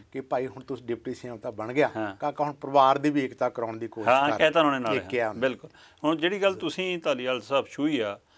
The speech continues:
Speaker 2: ਅਹ, ਕਿ ਜੱਟ ਸਿੱਖ ਕਮਿਊਨਿਟੀ ਨੂੰ ਜਿਵੇਂ ਉੱਥੇ ਜਾਟ ਕਿਨਾਰੇ ਕੀਤੇ ਸੀ, ਤਾਂ ਉਹ ਦੁਬਾਰਾ ਵਾਪਸ ਉਹਨਾਂ ਨੇ ਸੱਤਾ ਹਾਸਲ ਕਰਨ ਦੀ ਕੋਸ਼ਿਸ਼ ਕੀਤੀ। ਬਿਲਕ-, ਬਿਲਕੁਲ ਦੁਸ਼ਯੰਤ ਚਾਹੇ ਡਿਪਟੀ ਸੀ ਐਮ ਬਣ ਗਿਆ,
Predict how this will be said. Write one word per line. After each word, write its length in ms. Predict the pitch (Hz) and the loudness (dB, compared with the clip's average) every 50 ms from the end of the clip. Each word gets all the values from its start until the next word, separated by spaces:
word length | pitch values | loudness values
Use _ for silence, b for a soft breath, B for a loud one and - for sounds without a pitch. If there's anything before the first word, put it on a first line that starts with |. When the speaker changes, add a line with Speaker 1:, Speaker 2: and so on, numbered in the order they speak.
| b b b b | b b b b
Speaker 2:
ਅਹ, 260 | b 120 117 117 113 | b -6 -6 -6 -6
ਕਿ 280 | 117 - 127 120 123 - - 135 123 104 - _ | -6 -4 -4 -4 -4 -6 -10 -14 -14 -16 -12 _
ਜੱਟ 220 | - 127 123 123 113 | 0 2 2 2 0
ਸਿੱਖ 260 | - - 127 - - | -4 -6 -6 -6 -6
ਕਮਿਊਨਿਟੀ 400 | - 127 120 123 131 123 139 135 | -8 -8 -6 -6 -6 -4 -4 -4
ਨੂੰ 180 | 127 123 120 117 | -4 -6 -6 -8
ਜਿਵੇਂ 140 | 113 117 117 | -8 -8 -8
ਉੱਥੇ 180 | 113 - - | -10 -10 -10
ਜਾਟ 260 | 110 104 107 107 110 - | -6 -2 0 0 0 -2
ਕਿਨਾਰੇ 320 | - 113 113 107 104 107 | -6 -8 -6 -4 -4 -6
ਕੀਤੇ 260 | 107 113 104 - 117 | -8 -10 -10 -10 -10
ਸੀ, 60 | 107 | -6
ਤਾਂ 100 | 117 123 | -4 -4
ਉਹ 40 | 117 | -4
ਦੁਬਾਰਾ 340 | 107 107 107 107 110 117 117 | -2 2 4 4 6 6 4
ਵਾਪਸ 340 | 107 113 107 101 - - - | 4 4 2 2 0 -4 -10
ਉਹਨਾਂ 160 | 107 110 110 | -8 -6 -6
ਨੇ 140 | 107 110 110 b b b b | -6 -8 -10 b b b b
ਸੱਤਾ 260 | b - 127 113 147 | b -8 -4 0 0
ਹਾਸਲ 180 | 131 110 98 104 | 0 0 -2 -6
ਕਰਨ 140 | 107 117 110 | -6 -6 -6
ਦੀ 60 | 110 | -6
ਕੋਸ਼ਿਸ਼ 240 | 107 110 104 - 127 | -6 -8 -8 -10 -12
ਕੀਤੀ। 180 | 131 110 127 | -14 -12 -10
ਬਿਲਕ-, 300 | 120 120 135 135 - - | -6 -6 -6 -6 -8 -12
ਬਿਲਕੁਲ 600 | 139 120 113 113 113 110 113 135 139 135 - 139 | -20 -20 -18 -20 -18 -12 -8 -8 -8 -6 -6 -6
ਦੁਸ਼ਯੰਤ 360 | 123 117 110 - 127 117 110 - | -6 -6 -8 -6 -8 -8 -8 -6
ਚਾਹੇ 240 | - 120 117 120 117 b b b b b | -4 -2 -2 -2 -4 b b b b b
ਡਿਪਟੀ 240 | 120 117 98 - 123 | -6 -6 -4 -6 -8
ਸੀ 140 | - - 123 | -8 -6 -8
ਐਮ 160 | 120 120 107 | -8 -6 -6
ਬਣ 160 | 101 107 117 | -6 -6 -4
ਗਿਆ, 200 | 117 110 104 98 | -2 -2 -4 -4